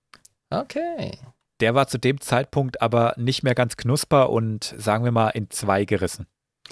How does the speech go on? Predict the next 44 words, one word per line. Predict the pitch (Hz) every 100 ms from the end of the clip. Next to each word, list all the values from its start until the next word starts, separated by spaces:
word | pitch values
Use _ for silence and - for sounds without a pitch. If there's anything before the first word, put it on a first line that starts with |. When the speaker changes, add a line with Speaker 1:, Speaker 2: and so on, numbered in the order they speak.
| - -
Speaker 1:
Ja, | 110 117
eben. | 117 92 80
Der | 85
hat | 98 107
ja, | 101 98 90 95 92
äh, |
schon | 92 107
in | 101
Episode | 98 107 104 104 92
eins | 73 87 85
seine | 90
Klatsche | 87 98 -
gekriegt | 98 90 104 -
und | 82 87 85 -
danach | 92 87 85
so | -
seinen | 95 87 82
eigenen | 80 82 82
Arc | - 69 76 - -
gekriegt. | - - - - - 131
<laughs> | 196 139
Speaker 2:
Genau. | - 101 90 82 92 -
Was | - 110 110
dann | 139
in | 131
der | 120
Zwischenzeit | - 143 135 139 131
bis | 135
zu | -
dem | 120 139
Zeitpunkt | - 127 - 135 123
passiert, | 123 - 135 151 - -
das | 113
besprechen | - - - 117 131
wir | 107
alles | 120 117
in |
der | 110
Maul-Folge | 104 104 127 - 135 135
irgendwann | 135 127 127 135
mal. | 143 147 _ -
Speaker 1:
Ja, | 95 95 87
unbedingt. | 85 85 78 76 - _ _ _ _ _
Speaker 2:
Ähm, | 131 113 113 113 127